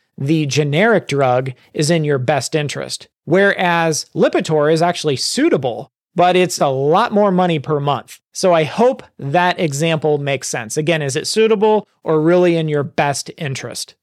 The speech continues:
Again, Joe, I am a fiduciary advisor. I wish all advisors were, but that's just the world we live in, I guess. But that was a great question, Joe. I appreciate you submitting that to the podcast.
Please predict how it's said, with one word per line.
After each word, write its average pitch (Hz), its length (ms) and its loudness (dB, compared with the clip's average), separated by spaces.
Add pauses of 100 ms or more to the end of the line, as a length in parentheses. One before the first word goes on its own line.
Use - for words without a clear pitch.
(180)
Again, 175 260 0
Joe, 170 480 2 (100)
I 180 200 0
am 196 160 2
a 170 80 2
fiduciary 175 580 0
advisor. 156 560 0
I 147 80 -4
wish 165 380 -2 (160)
all 170 260 4
advisors 170 580 0
were, 175 540 2 (260)
but 156 140 0
that's 165 260 0
just 156 220 -2
the 147 100 -2
world 131 360 0
we 127 100 0
live 117 300 -4
in, 104 180 -8
I 101 140 -10
guess. - 420 -8 (160)
But 160 160 -2
that 196 220 2
was 180 160 2
a 175 60 2
great 160 280 2
question, 180 460 0
Joe. 156 320 4
I 151 100 2
appreciate 151 500 0
you 156 200 0
submitting 143 500 -2
that 135 240 -2
to - 80 -8
the 131 140 -4
podcast. 175 720 -2